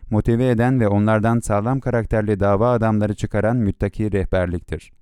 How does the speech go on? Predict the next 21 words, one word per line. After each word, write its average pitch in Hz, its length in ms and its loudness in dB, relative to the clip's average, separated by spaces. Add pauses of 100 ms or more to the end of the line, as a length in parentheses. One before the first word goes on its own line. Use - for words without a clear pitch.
(420)
Cemaat, 117 440 2
verdikleri 123 500 0
söze 117 280 2
sadakat 113 520 0
gösteren 123 500 2
ve 113 100 0
ihtilafların 113 640 0
saptırıcılığından 110 1000 0
korunmaya 110 460 2
çalışarak 107 600 0
tevhid 117 380 -2
davasına 113 560 2
adanmışlık 107 640 0
ruhuyla 98 480 4
hizmet 113 380 0
etmek 101 300 -4
isteyen 95 360 -2
ümit 101 340 0
nesli 113 300 -2
yiğitler 104 520 0
kervanıdır. 82 800 -2